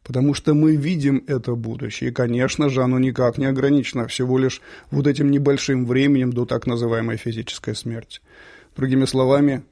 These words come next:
мы снимаем тот самый барьер смерти. И все это позволяет нам осуществить, повторю, тот самый феномен веры — отношение к Создателю.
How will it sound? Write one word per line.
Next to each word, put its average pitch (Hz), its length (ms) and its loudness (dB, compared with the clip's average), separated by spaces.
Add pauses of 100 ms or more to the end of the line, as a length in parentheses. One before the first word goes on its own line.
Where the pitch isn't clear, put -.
(160)
мы 151 160 2
снимаем 131 680 0 (200)
тот - 160 -10
самый 120 420 -2 (120)
барьер 127 380 -2
смерти. - 500 -12 (480)
И 147 100 0
все 160 300 4
это 160 160 2
позволяет 131 520 2
нам 131 180 2
осуществить, 135 640 -2
повторю, 123 400 -2
тот 147 260 -6
самый 143 300 -2
феномен 131 440 -2
веры — 139 300 -4 (540)
отношение 143 680 2
к - 80 -10
Создателю. 147 800 -2